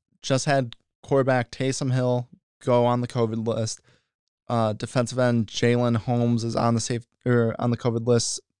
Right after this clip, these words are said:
Safety Malcolm Jenkins, tackle Jordan Mills, defensive tackle Christian Ringo, quarterback Trevor Siemian's still on there, backup guard James Carpenter's on there, and Kaden Ellis is also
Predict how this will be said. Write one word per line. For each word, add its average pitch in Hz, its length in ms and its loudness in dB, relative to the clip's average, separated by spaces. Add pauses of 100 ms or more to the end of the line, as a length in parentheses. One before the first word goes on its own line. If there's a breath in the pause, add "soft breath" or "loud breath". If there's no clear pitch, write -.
Safety 117 360 -2
Malcolm 110 380 0
Jenkins, 143 540 0 (280 soft breath)
tackle 113 280 -2
Jordan 113 400 4
Mills, 131 480 4 (400)
defensive 120 380 -4
tackle 113 320 0
Christian - 460 -2
Ringo, 143 500 4 (200)
quarterback 113 440 2
Trevor 117 260 -2
Siemian's 147 540 0
still 135 280 -2
on 131 240 4
there, 127 200 0 (800 soft breath)
backup 117 440 2
guard 127 600 6
James 117 400 -4 (120)
Carpenter's 135 580 -2
on 127 200 -2
there, 131 220 -4
and 113 300 -2
Kaden 117 420 2
Ellis 110 440 2
is - 100 -12
also 113 520 -2